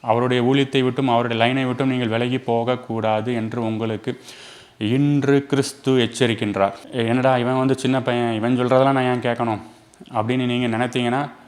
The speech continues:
அது உங்களுக்கு தான் ஆபத்தாகும். ஏனென்றால் க-, நீங்க உங்ககிட்ட நான் ஃபோனில் பேசும்போதே நீங்க சொன்னீங்க, "ஏ, நீ யாரு? நீ என்ன பண்ற? நீ என்ன ஊழியம் பண்ற?" அப்படின்னு நீங்க வந்து கேட்டீங்க. ம்.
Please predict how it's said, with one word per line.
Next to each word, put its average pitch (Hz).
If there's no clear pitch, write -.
அது 107
உங்களுக்கு 135
தான் 120
ஆபத்தாகும். 107
ஏனென்றால் 120
க-, 117
நீங்க 123
உங்ககிட்ட 127
நான் 123
ஃபோனில் 135
பேசும்போதே 131
நீங்க 127
சொன்னீங்க, 120
"ஏ, 127
நீ 135
யாரு? 127
நீ 131
என்ன 139
பண்ற? 127
நீ 135
என்ன 135
ஊழியம் 131
பண்ற?" 120
அப்படின்னு 120
நீங்க 120
வந்து 120
கேட்டீங்க. 110
ம். 117